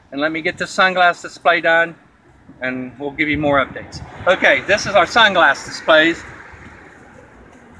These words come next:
Okay, they hold sixteen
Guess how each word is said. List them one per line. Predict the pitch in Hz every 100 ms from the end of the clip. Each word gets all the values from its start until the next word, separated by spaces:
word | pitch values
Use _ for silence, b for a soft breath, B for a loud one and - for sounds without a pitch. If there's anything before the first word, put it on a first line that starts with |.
| -
Okay, | 151 160 190 233 - - _ - - - - - - 160
they | 170 170
hold | 175 147
sixteen | - - 277 - - 269 208 131